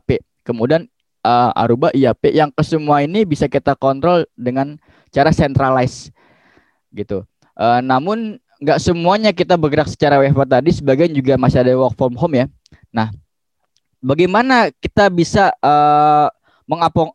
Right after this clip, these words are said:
mengakomodir semua itu begitu kan? Eh, nah, si Aruba ini punya solusinya. Walaupun orang yang tadi masuk itu, eh, ke kantor tuh, eh, fisikanya dibatasin. Misalnya dari segi secure pas masuk ke kantor tadi di scanning dulu atau dia masuk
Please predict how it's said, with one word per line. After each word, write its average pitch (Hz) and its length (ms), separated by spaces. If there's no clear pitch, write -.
mengakomodir 170 680
semua 151 400
itu - 160
begitu - 320
kan? 196 120
Eh, 117 320
nah, 120 300
si - 160
Aruba 175 320
ini 240 80
punya 214 240
solusinya. 196 720
Walaupun 143 480
orang 147 320
yang 139 80
tadi 135 320
masuk 147 400
itu, 165 320
eh, 131 920
ke 127 140
kantor 135 320
tuh, 196 120
eh, 123 240
fisikanya 156 480
dibatasin. 135 800
Misalnya 135 320
dari 143 160
segi 131 320
secure - 240
pas 135 160
masuk 131 240
ke 127 160
kantor 131 320
tadi 156 160
di 151 160
scanning 120 320
dulu 165 400
atau 120 320
dia 120 240
masuk 120 240